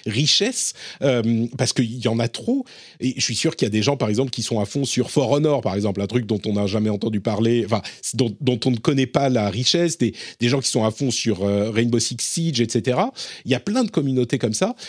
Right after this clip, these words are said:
Et un truc que je suis allé faire, euh, parce que je me suis intéressé, vous vous en souvenez, j'ai mis le pied là-dedans avec Arcane, la série animée absolument phénoménale, euh, qui est sortie sur Netflix en fin d'année dernière. Et donc, je suis allé voir les vidéos de Riot,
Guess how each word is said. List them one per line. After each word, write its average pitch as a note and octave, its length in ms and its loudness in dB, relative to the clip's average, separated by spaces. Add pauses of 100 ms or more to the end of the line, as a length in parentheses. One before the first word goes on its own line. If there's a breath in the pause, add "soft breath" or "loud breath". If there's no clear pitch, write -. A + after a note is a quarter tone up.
(320 loud breath)
Et G#3 340 0 (460 soft breath)
un D#3+ 140 2
truc A#3 320 -4 (200)
que C3 360 2
je A#2 180 0
suis C#3+ 240 0
allé C3+ 200 2
faire, C#3 420 0
euh, G2 260 0
parce G2 240 -4
que B2+ 120 0
je A2 120 -4
me A2 60 0
suis B2+ 160 -2
intéressé, A2+ 360 -2
vous B2 60 0
vous G2+ 140 -2
en G2+ 60 0
souvenez, D3+ 300 -2
j'ai A2+ 120 2
mis A2+ 100 -2
le G#2+ 80 -4
pied C#3 320 -2 (200 loud breath)
là-dedans A2 440 0
avec B2 300 0
Arcane, G2 480 -2 (280 loud breath)
la G2+ 240 2
série A#2+ 400 0
animée G#2+ 440 2
absolument G2+ 420 -4
phénoménale, C3 800 0 (260 loud breath)
euh, G2 320 0
qui - 160 -8
est G2+ 40 0
sortie G#2+ 280 -4
sur G#2+ 160 -2
Netflix G#2+ 420 -4
en G#2 80 -4
fin A2 140 -2
d'année F#2+ 140 0
dernière. C3+ 480 -2 (460 loud breath)
Et C3 80 2
donc, B3 180 -2
je - 60 0
suis D3+ 100 0
allé C3 160 2
voir F#3 300 0
les B2 140 2
vidéos D#3 680 -2
de G#2+ 160 -2
Riot, B2 420 2